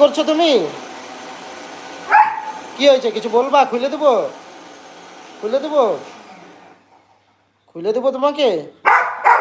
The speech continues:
আচ্ছা, খুলে দিচ্ছি, খুলে দিচ্ছি। কিন্তু কথা না শুনলে খুলবো না, বাইরে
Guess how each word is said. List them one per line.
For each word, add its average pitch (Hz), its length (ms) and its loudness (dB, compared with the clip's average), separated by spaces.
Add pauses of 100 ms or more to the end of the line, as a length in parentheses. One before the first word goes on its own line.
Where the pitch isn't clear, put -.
(340)
আচ্ছা, 202 200 -10
খুলে 226 200 -2
দিচ্ছি, 180 240 -16
খুলে 190 200 -12
দিচ্ছি। - 280 -18
কিন্তু 226 180 0 (1700)
কথা 202 260 -8
না 247 140 -6
শুনলে 254 260 -8
খুলবো 233 260 -6
না, 214 80 -4 (540)
বাইরে 185 260 2